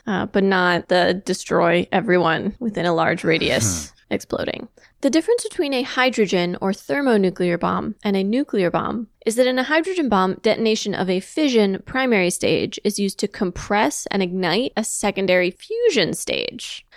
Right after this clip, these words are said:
Speaker 1: The first full-scale thermonuclear test was conducted by the United States in nineteen fifty-two. The design currently in use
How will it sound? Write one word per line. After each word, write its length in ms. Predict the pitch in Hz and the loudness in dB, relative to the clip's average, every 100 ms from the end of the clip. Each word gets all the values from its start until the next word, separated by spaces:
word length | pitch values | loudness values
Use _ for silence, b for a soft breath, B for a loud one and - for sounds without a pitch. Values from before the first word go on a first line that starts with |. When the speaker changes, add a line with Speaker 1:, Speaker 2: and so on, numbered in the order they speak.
| - | -6
Speaker 1:
The 80 | 233 | -2
first 420 | - 359 370 - | 2 2 0 -2
full-scale 520 | 247 247 - 214 202 | 2 2 0 0 0
thermonuclear 600 | 202 240 233 214 196 180 | -2 -2 0 0 0 -2
test 380 | 175 180 170 - | 0 -2 -2 -6
was 160 | 180 | -8
conducted 420 | - 190 180 185 180 | -6 -4 -2 -2 -2
by 140 | 175 | 0
the 60 | 170 | 0
United 280 | 170 165 | -2 -4
States 460 | - - 294 220 - | -6 -4 2 2 0
in 120 | - | -4
nineteen 320 | 185 180 185 | -2 -2 -4
fifty-two. 760 | 180 170 - 180 - 254 - - _ - | -6 -8 -10 -8 -2 -2 -2 -8 _ -4
The 80 | 208 | -2
design 460 | 208 208 233 262 | -2 0 2 0
currently 340 | 269 240 220 214 | -2 -2 -2 0
in 120 | 196 | 0
use 400 | 180 175 - - | 0 -2 -6 -10